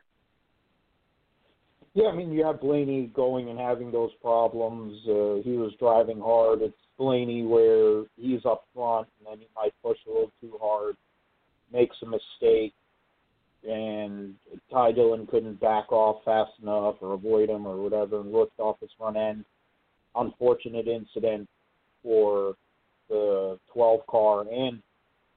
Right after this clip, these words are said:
uh, Ty Dillon as well. I would, I'd also look at the, the racing in general, the fact that you had the seven fifty rules package back for the first time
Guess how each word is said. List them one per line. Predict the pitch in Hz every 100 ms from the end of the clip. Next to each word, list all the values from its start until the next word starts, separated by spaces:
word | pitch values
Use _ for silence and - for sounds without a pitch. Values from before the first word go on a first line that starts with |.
| 131
uh, | 107 101 95 _ _ _ _ _ _ _ -
Ty | 113 107
Dillon | 110 110 107
as | 101 95
well. | 107 120 110
I | 104
would, | 110 104 _ _ _ _ _ _ _ _ _ _ _ _ _ 123
I'd | 139
also | 139 143 139
look | 120 131 -
at | 123 123 117 117 _ _ _ -
the, | 120 113 110 110 104 -
the | 123 107 104 _ _ _ _ _ 120
racing | 139 151 - 139
in | 127 113
general, | 117 131 135 113 110 113 _ _ _
the | 117 110 104 -
fact | 120 117 -
that | 107 -
you | 117
had | 107
the | 110 -
seven | 120 113 110 -
fifty | 123 -
rules | 113 117 113 113 -
package | 113 110 - 107 _
back | 110 107 107 -
for | 107
the | 101 -
first | 107 104 -
time | 110 107 107